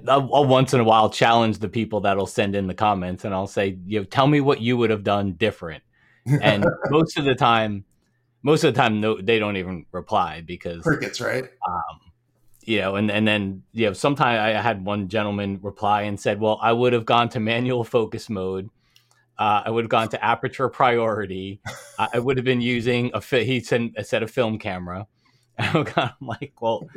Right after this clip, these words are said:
Speaker 2: <laughs>
Speaker 1: and, and you wouldn't gotten any of the,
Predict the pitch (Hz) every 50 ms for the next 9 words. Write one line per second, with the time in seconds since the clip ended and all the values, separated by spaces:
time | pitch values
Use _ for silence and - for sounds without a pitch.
0 | - - - - - - 127 127 120 - - _ _ _ _ _ _ _ _ _
1 | - - - - 117 120 123 127 131 139 135 165 156 156 139 160 147 139 147 151
2 | 156 208 269 262 214 - 110 98 95 101